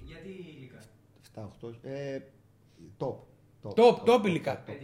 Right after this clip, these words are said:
Speaker 1: χιλιάρικα.
Speaker 2: top.
Speaker 3: Πέντε
Speaker 2: Ε,
Speaker 3: χιλιάρικα
Speaker 2: πέντε,
Speaker 3: είναι λίγα μου φαίνεται.
Speaker 2: πεντέμιση.
Speaker 3: Εντάξει,
Speaker 2: Πεντέμιση.
Speaker 3: εγώ σου λέω,
Speaker 2: Γιατί
Speaker 3: ε,
Speaker 2: θεω-, θεωρώντας έτσι ότι αντα-, ε, τα, οι τιμές των ανταλλακτικών θα είναι, θα υπάρχουν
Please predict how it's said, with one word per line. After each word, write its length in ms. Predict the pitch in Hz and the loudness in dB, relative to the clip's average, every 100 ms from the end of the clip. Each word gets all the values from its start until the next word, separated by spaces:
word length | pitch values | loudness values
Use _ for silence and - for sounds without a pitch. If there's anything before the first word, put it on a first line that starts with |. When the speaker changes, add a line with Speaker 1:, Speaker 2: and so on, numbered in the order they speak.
| 104 | -12
Speaker 1:
χιλιάρικα. 320 | 120 131 - - | -12 -16 -16 -14
Speaker 2:
top. 140 | 104 - - - | -14 -14 -20 -8
Speaker 3:
Πέντε 180 | 156 185 | -4 -2
Speaker 2:
Ε, 20 | |
Speaker 3:
χιλιάρικα 280 | 180 214 240 | 0 2 4
Speaker 2:
πέντε, 60 | 247 247 | 2 0
Speaker 3:
είναι 60 | 294 | -2
λίγα 140 | 240 | -4
μου 80 | 160 | -4
φαίνεται. 260 | 143 123 | -2 2
Speaker 2:
πεντέμιση. 580 | 156 190 202 - 170 113 - - - - | 4 4 -2 -2 -2 -2 -10 -20 -20 -6
Speaker 3:
Εντάξει, 280 | 240 175 - | 0 0 -2
Speaker 2:
Πεντέμιση. 260 | 135 117 175 | -8 2 6
Speaker 3:
εγώ 180 | 185 226 | 8 6
σου 140 | 226 | 6
λέω, 320 | 240 254 254 - 160 | 6 6 6 0 -4
Speaker 2:
Γιατί 160 | 170 | 0
Speaker 3:
ε, 40 | 175 | 0
Speaker 2:
θεω-, 320 | 180 175 175 139 | 2 4 4 4
θεωρώντας 480 | 156 160 202 185 | 4 4 4 0
έτσι 180 | 202 208 | -2 -4
ότι 160 | 214 180 | -2 0
αντα-, 240 | 156 160 | 2 0
ε, 80 | 143 | -2
τα, 140 | 135 135 | -2 -4
οι 120 | 120 | -4
τιμές 200 | 151 180 | -4 -4
των 100 | 190 | -2
ανταλλακτικών 560 | 160 139 - - 180 | -2 -4 -6 -6 -6
θα 100 | 175 | -4
είναι, 340 | 175 196 214 214 - - _ _ | -4 -4 -8 -10 -16 -20 _ _
θα 80 | 127 | -8
υπάρχουν 640 | 120 - 156 160 147 196 | -8 0 2 2 0 -4